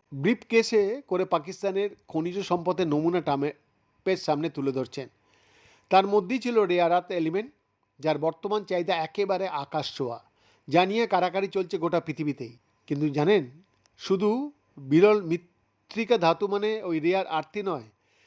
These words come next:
শোনা যাচ্ছে পাকিস্তানের বন্দর, এমনকি আমেরিকান ড্রোন ঘাঁটি তৈরির জায়গাও ট্রাম্পের কাছে প্রস্তাব দিয়েছেন তিনি। তুরস্কেও নাকি করাচির কিছু জমি দেওয়ার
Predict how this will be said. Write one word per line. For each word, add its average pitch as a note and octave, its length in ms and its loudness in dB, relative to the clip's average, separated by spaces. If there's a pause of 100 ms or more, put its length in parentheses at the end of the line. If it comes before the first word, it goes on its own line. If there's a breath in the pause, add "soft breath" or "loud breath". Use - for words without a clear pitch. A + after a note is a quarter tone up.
(180)
শোনা E3 180 -2
যাচ্ছে G#3 360 -2
পাকিস্তানের F#3 580 -2
বন্দর, F3 400 2
এমনকি F3 440 -2
আমেরিকান F3 720 2 (180)
ড্রোন E3+ 340 6 (220)
ঘাঁটি D3+ 340 -4
তৈরির E3+ 440 0 (460 soft breath)
জায়গাও F#3 520 4
ট্রাম্পের E3+ 420 -4
কাছে E3 240 -6
প্রস্তাব E3+ 400 0
দিয়েছেন D3 380 0
তিনি। B2+ 220 -8 (520 soft breath)
তুরস্কেও B3+ 640 4
নাকি F#3 260 -2
করাচির F3 400 0
কিছু F3 220 -12
জমি D#3+ 280 2
দেওয়ার E3+ 220 4